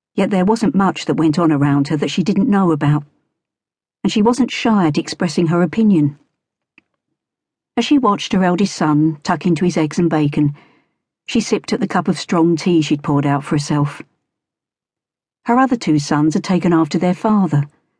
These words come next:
Their love of the sea had often made her think that salt water ran in their veins, and they were never really happy when on dry land. Both Derek and Richard had aimed high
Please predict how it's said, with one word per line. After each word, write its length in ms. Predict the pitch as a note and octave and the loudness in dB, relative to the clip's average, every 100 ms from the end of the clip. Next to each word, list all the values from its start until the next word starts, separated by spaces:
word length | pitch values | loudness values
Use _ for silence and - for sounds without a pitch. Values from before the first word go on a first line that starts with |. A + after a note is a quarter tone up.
| _ _ _ - | _ _ _ -2
Their 120 | E3+ | 0
love 180 | E3 D#3+ | 2 0
of 80 | D#3 | -2
the 80 | |
sea 400 | D#3+ - G#3+ F#3 | -4 0 2 2
had 160 | D3+ D#3+ | 2 0
often 260 | D3+ E3+ E3 | -2 0 2
made 200 | D#3+ F3 | 2 0
her 100 | D#3 | -2
think 300 | G3 F3 D#3 | 0 0 0
that 120 | D#3 | -4
salt 340 | - F#3 E3 | -2 0 0
water 400 | F#3 F#3+ F3+ C#3+ | 2 0 0 0
ran 200 | D3+ E3+ | 2 2
in 100 | E3+ | 2
their 140 | F3 E3+ | 2 0
veins, 520 | G3 G3 D#3+ C#3+ - _ _ _ _ _ _ _ _ | 0 2 2 0 -4 _ _ _ _ _ _ _ _
and 120 | G3 G3+ | -2 0
they 120 | G3+ | 2
were 100 | G#3+ | 4
never 280 | B3 B3+ A3+ | 4 2 2
really 260 | G3+ G3+ | 2 2
happy 380 | F#3+ G#3 - D3 | 0 -2 0 0
when 160 | D3+ E3 | 2 2
on 100 | D#3+ | 2
dry 260 | E3+ E3+ | 2 2
land. 500 | F3 G3+ F3+ D3+ C#3+ - _ _ _ _ _ _ _ _ _ _ _ _ _ - | 2 2 2 2 -2 -8 _ _ _ _ _ _ _ _ _ _ _ _ _ -2
Both 280 | G#3 F#3+ - | -2 0 0
Derek 360 | G#3+ B3 - | 0 0 0
and 120 | G3+ | -2
Richard 360 | G3+ F3+ D#3 D3 | 0 -2 -2 -2
had 100 | D#3 | 0
aimed 280 | D#3+ D#3+ D3+ | 2 2 2
high 460 | F#3+ E3+ C#3+ C#3 | 0 0 0 -2